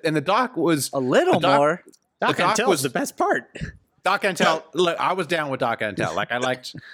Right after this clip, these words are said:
Speaker 2: <laughs>
Speaker 1: that was definitely an added bonus seeing him
Speaker 2: Oh,
Speaker 1: and
Speaker 2: he's a,
Speaker 1: him doing his
Speaker 2: he's
Speaker 1: thing.
Speaker 2: a scum, he's a scum legend, baby.
Speaker 1: Dude, yeah, <laughs> yeah, yeah, yeah, yeah. Oh man. Um, but yeah,
Speaker 2: Big
Speaker 1: basically,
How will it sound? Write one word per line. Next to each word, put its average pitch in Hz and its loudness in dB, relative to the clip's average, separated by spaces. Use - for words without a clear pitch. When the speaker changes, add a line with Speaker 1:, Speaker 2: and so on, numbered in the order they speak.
Speaker 2:
<laughs> - -20
Speaker 1:
that 160 -2
was 175 0
definitely 151 0
an 131 0
added 120 -2
bonus 107 0
seeing 120 0
him 110 -2
Speaker 2:
Oh, - 0
Speaker 1:
and 127 -2
Speaker 2:
he's 151 -4
a, 143 4
Speaker 1:
him 113 -2
doing 113 0
his 110 -4
Speaker 2:
he's - 0
Speaker 1:
thing. - 4
Speaker 2:
a - 4
scum, 196 0
he's 190 2
a 190 2
scum 202 0
legend, 143 0
baby. 269 0
Speaker 1:
Dude, - 0
yeah, - -2
<laughs> - 0
yeah, 135 2
yeah, 131 0
yeah, - -2
yeah. 330 0
Oh 147 2
man. 123 -2
Um, 135 -2
but 185 0
yeah, 147 4
Speaker 2:
Big - -4
Speaker 1:
basically, 196 4